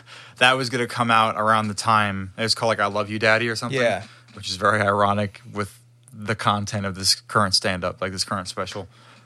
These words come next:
Speaker 1: But, yeah, no, that was, like, a f-,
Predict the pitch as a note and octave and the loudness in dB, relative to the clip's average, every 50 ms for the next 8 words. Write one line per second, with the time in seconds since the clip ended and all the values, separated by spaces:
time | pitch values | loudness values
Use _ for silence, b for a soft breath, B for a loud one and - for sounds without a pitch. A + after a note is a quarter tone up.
0 | b b b b _ _ - - G#2+ G#2 G#2 G2 - - _ _ _ - C#3 A#2+ | b b b b _ _ -2 2 4 4 4 4 2 -4 _ _ _ -10 -2 2
1 | B2+ C#3 C3+ A#2+ A2 G#2+ A2+ G#2+ G2+ G2+ G#2 A#2 A#2 A#2 A2+ G#2+ - - A2+ G#2+ | 6 6 6 6 6 4 4 4 4 4 4 4 4 4 2 0 2 4 4 4
2 | G2 F#2+ - - - - _ _ _ _ _ _ _ _ _ _ _ _ _ _ | 4 2 0 -6 -16 -20 _ _ _ _ _ _ _ _ _ _ _ _ _ _
3 | _ _ _ _ _ _ _ - F#2 A2 G#2+ - - - - - - - - | _ _ _ _ _ _ _ -2 -2 -2 -2 -4 -10 -16 -18 -18 -18 -16 -14